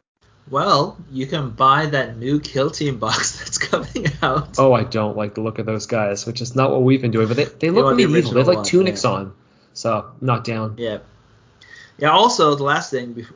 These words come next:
Speaker 1: we've now, I think, almost gone to eight minutes, uh, sorry, four minutes, uh, is we've been playing Blood of Stars, our game.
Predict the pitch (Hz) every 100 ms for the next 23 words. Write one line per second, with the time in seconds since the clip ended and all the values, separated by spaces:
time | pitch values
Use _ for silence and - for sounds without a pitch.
0 | - - 127 127 131 127 127 117 120 120
1 | - 123 127 123 120 117 113 110 110 107
2 | - - - _ 123 123 127 127 113 -
3 | 117 107 117 120 - - 139 139 147 160
4 | 165 165 151 - - - _ - 147 156
5 | 185 190 190 147 160 160 - 151 123 143
6 | - - _ - 127 127 127 143 185 208